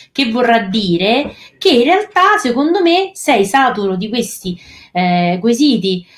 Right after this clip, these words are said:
eh, e dubbi esistenziali, perché poi alla fine veramente, cioè, questa è una formula, ma vogliamo prendere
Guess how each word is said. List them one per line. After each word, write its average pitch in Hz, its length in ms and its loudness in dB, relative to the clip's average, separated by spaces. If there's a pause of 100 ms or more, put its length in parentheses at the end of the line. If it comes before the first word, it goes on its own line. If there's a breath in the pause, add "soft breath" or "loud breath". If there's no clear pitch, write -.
(120)
eh, 202 460 2
e 180 100 -4
dubbi 220 300 2
esistenziali, 233 800 0
perché 180 260 -4
poi 247 120 2
alla 180 120 0
fine 196 240 -2
veramente, 185 480 -2
cioè, 180 220 -4
questa 269 280 -2
è 180 40 2
una 208 260 0
formula, 170 420 -2
ma 175 100 -6
vogliamo 196 300 -2
prendere 196 600 0